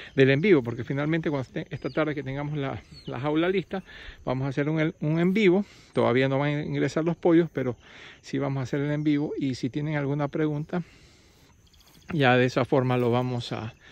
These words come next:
a, a resolver y vamos a ir consultando, y también que haya una retroalimentación con ustedes para que nos vayan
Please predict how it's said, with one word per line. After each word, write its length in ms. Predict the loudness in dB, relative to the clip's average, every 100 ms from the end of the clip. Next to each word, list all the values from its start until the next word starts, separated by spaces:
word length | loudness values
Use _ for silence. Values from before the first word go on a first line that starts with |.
| -20 -20 -14
a, 300 | -10 -6 -4
a 20 |
resolver 580 | -4 -2 -2 0 2 2
y 100 | 2
vamos 220 | 0 -2
a 60 | -6
ir 60 |
consultando, 600 | -6 -8 -8 -6 -6 -2
y 60 | -2
también 320 | -2 -8 -6
que 80 | -4
haya 160 | -4
una 220 | -2 -2 0
retroalimentación 880 | -2 0 -2 -2 -4 -4 -2 0 0
con 140 | -2
ustedes 420 | 0 0 0 -4 -14 -20 -20 -8
para 180 | -4 -2
que 80 | -2
nos 140 | -2
vayan 260 | -2 -4